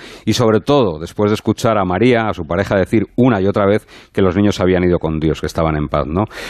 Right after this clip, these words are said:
Además, el abogado argumentó en su escrito que todas las pruebas recogidas en los registros, y esto es así, hechos por la Guardia Civil,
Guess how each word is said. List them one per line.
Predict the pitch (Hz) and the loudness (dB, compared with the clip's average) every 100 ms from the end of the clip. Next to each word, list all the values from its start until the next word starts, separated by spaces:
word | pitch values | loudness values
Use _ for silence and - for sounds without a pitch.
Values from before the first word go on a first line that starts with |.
| - - | -10 -2
Además, | 104 110 131 - | 0 2 0 0
el | 113 | 0
abogado | 101 113 131 127 120 | 0 0 0 0 0
argumentó | 95 92 90 107 | -2 -4 -2 -2
en | |
su | 120 | -2
escrito | 101 123 117 113 | -2 0 0 0
que | 104 | -2
todas | - 127 120 | 0 0 0
las | 110 | -2
pruebas | 120 110 104 | 0 0 0
recogidas | 95 - 110 95 | -2 0 0 0
en | 98 | 0
los | 92 | 0
registros, | 90 135 135 139 104 | 0 -2 0 0 2
y | |
esto | 92 98 | 0 0
es | 90 | -2
así, | 87 123 117 | 0 0 0
hechos | 85 98 | 0 -2
por | - 85 | -2 -2
la | |
Guardia | 85 98 101 | 0 2 0
Civil, | - 107 120 | 0 0 0